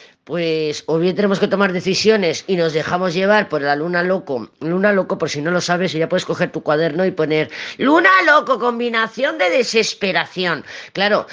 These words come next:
nos podemos dejar llevar por la urgencia, la desesperación, la impaciencia, la inseguridad, los miedos, etcétera, etcétera, etcétera.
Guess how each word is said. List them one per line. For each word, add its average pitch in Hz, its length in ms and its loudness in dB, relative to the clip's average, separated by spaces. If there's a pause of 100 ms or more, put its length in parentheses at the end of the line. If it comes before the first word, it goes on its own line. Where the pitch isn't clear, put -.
(120)
nos 170 200 0
podemos 160 420 0
dejar 170 300 -2
llevar 170 260 2
por 185 120 0
la 240 120 4
urgencia, 233 580 2
la 190 140 2
desesperación, 214 1120 0
la 143 80 0
impaciencia, 214 1080 2 (280)
la 127 100 -4
inseguridad, 214 880 0
los 220 280 0
miedos, 214 540 0
etcétera, 156 640 -4
etcétera, 143 580 -2
etcétera. 208 600 0